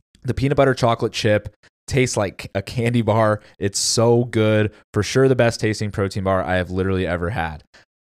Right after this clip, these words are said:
I can say I feel the exact same way. You know, these prote-, these protein bars are truly just so unique, guys.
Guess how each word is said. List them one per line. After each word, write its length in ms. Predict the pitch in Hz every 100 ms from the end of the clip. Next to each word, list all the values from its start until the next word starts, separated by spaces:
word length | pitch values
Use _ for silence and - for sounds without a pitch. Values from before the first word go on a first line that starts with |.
| _ -
I 360 | 107 117 123 113
can 160 | - 117
say 340 | - 110 107
I 140 | 98 104
feel 200 | - 107
the 140 | 95
exact 360 | 87 95 120 127
same 260 | 120 113
way. 340 | 107 104 107 107 - _
You 80 | 98
know, 60 |
these 180 | 104 110
prote-, 380 | - 107 104 -
these 160 | 120
protein 320 | - 117 110 113
bars 240 | 110 104
are 80 | 98
truly 380 | - 107 104 98
just 240 | 98 -
so 180 | 95 95
unique, 420 | 95 95 92 92
guys. 380 | 101 107 113